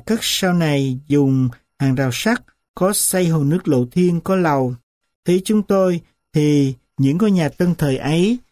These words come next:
không tiêu biểu cho lắm. Tốt hơn là nên chọn lựa một kiểu nhà hơi xưa, cất vào khoảng năm một nghìn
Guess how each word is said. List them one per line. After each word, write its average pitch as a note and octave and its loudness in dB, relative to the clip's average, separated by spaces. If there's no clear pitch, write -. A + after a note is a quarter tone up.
không G3+ 0
tiêu G3 0
biểu C3 2
cho E3 0
lắm. E3+ 2
Tốt G3+ -2
hơn G#3+ 0
là D3 0
nên F3 0
chọn C3+ 0
lựa C3+ 2
một C3+ -2
kiểu C3+ 0
nhà D#3+ 2
hơi E3 2
xưa, G#3+ 0
cất - -12
vào C#3 -2
khoảng B2+ -2
năm G3 2
một D#3 -4
nghìn C3 0